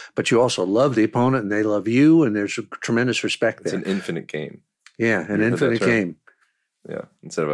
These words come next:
Speaker 2: f-, a finite.
Speaker 1: Yeah, yeah, which is, that's, that's it. That's life, right?
Speaker 2: So if
Speaker 1: That's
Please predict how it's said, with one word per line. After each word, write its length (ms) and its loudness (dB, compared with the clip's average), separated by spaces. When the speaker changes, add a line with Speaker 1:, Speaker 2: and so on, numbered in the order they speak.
Speaker 2:
f-, 180 -20
a 40 -12
finite. 560 -8
Speaker 1:
Yeah, 280 0
yeah, 200 0
which 200 0
is, 200 -2
that's, 220 -6
that's 220 -2
it. 200 0
That's 220 -6
life, 320 -2
right? 140 -8
Speaker 2:
So 100 0
if 60 0
Speaker 1:
That's 20 -4